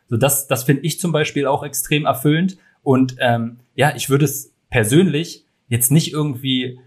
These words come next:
spannend finden, wenn immer wieder neue Leute zu mir kommen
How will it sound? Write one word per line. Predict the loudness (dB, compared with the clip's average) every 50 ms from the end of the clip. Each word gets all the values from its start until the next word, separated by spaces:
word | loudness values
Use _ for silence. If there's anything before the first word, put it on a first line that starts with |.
| _
spannend | -6 -4 -4 0 0 0 0 0 -2 -4
finden, | -2 0 0 0 2 0 0 2
wenn | 2 2 0
immer | 0 -2 -2 -2
wieder | -2 -2 -2
neue | 0 0 0 0 2
Leute | 2 2 2 2 0 -2 -4
zu | -2 -2
mir | 0 -2 -2 -2
kommen | -2 0 2 2 0 0 -2 -10